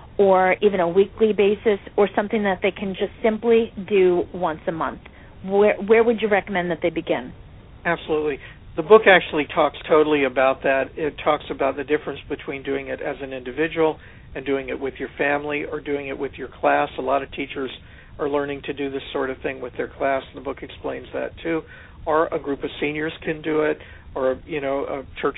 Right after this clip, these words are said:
Speaker 2: group or, um, synagogue group or, you know, whoever it might be, a civic group. There are a lot of different ways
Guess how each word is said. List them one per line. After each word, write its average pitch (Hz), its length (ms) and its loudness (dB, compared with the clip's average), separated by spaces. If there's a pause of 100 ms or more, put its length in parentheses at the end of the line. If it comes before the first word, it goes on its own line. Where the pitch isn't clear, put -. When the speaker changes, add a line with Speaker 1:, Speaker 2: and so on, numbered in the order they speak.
Speaker 2:
group 160 300 0
or, 127 240 4 (380)
um, 135 440 -6 (120)
synagogue 151 380 2
group 147 320 0
or, 127 220 2 (360)
you 143 80 -6
know, 139 100 -4
whoever 202 420 4
it - 80 -4
might 165 220 -2
be, 147 100 -2
a 131 60 -2 (140)
civic 147 280 -2
group. 160 260 -6 (420)
There 156 100 4
are - 20 6
a 147 60 4
lot 196 200 6
of 185 80 -4
different 170 300 0
ways 147 180 -2